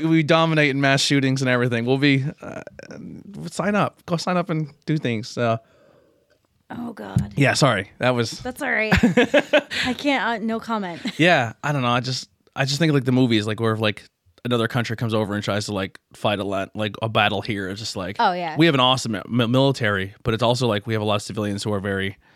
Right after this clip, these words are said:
Speaker 2: Pro-military and,
Speaker 1: Pro-military
Speaker 2: like,
Speaker 1: and
Speaker 2: "This
Speaker 1: one
Speaker 2: is my freedom."
Speaker 1: Yeah.
Speaker 2: Yeah,
Speaker 1: It
Speaker 2: they're f-, supportive of the Second Amendment, all that.
Speaker 1: It
Speaker 2: Yeah.
Speaker 1: would be, uh, it'd be a tough fight.
Speaker 2: Yeah,
Speaker 1: It'd
Speaker 2: like,
Speaker 1: be a tough fight
Speaker 2: it's
Speaker 1: for another country.
Speaker 2: <sighs> Yeah.
Speaker 1: I'm,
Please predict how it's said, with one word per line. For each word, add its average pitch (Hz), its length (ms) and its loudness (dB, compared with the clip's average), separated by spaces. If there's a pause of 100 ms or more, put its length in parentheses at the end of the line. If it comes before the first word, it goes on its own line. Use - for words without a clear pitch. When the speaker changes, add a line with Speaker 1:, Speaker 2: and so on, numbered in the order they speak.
(160)
Speaker 2:
Pro-military 208 840 -4
and, - 100 -6
Speaker 1:
Pro-military 139 380 2
Speaker 2:
like, 117 60 0
Speaker 1:
and 117 80 0
Speaker 2:
"This 117 60 0
Speaker 1:
one 120 140 2
Speaker 2:
is - 40 -4
my 208 280 0
freedom." 190 640 -6
Speaker 1:
Yeah. 190 100 -2 (300)
Speaker 2:
Yeah, 190 60 -10
Speaker 1:
It - 100 -20
Speaker 2:
they're 202 400 -6
f-, - 320 -20
supportive 196 420 -8
of 190 60 -8
the 190 80 -8
Second 196 260 -10
Amendment, 175 460 -8
all 175 140 -4
that. 165 260 -8
Speaker 1:
It 120 60 -4
Speaker 2:
Yeah. 120 80 -4
Speaker 1:
would 117 160 -4
be, 107 260 -2
uh, 101 160 0
it'd 107 100 -4
be 120 80 2
a 120 60 2
tough 131 180 2
fight. 117 260 2 (540)
Speaker 2:
Yeah, 233 220 2
Speaker 1:
It'd - 120 -6
Speaker 2:
like, 240 100 2
Speaker 1:
be - 20 -2
a - 40 -2
tough 123 140 2
fight 127 100 4
Speaker 2:
it's 113 60 0
Speaker 1:
for 123 60 -2
another 113 160 0
country. 104 400 -4
Speaker 2:
<sighs> - 40 -14 (1900)
Yeah. 185 420 -8 (800)
Speaker 1:
I'm, 139 220 -6